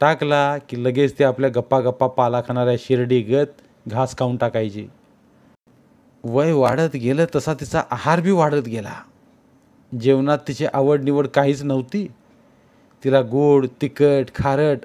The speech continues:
आळणी काही कळत नव्हतं. जामणी वाढलेलं संपवणं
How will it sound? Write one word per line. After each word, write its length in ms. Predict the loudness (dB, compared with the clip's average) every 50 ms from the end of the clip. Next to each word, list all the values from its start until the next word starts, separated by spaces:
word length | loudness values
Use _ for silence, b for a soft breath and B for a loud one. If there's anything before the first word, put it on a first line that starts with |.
| -6 -4
आळणी 380 | -2 0 0 0 0 -2 -4 -6 -8 _ _ _ _ _ 0
काही 420 | 2 4 6 6 6 4 2 0
कळत 240 | 0 0 0 0 0 0
नव्हतं. 340 | -2 -4 -4 -6 -8 -10 -10 -10 -14 _ _ _ _ _ _ _ _ _ _ _ _ _ _ _ _ _ _ -12
जामणी 500 | -8 -4 0 0 2 2 0 0 -2 -2
वाढलेलं 460 | 0 2 2 2 0 0 -2 -4 -4 -4
संपवणं 640 | -4 -4 -4 -4 -2 0 0 0 2 2 2 0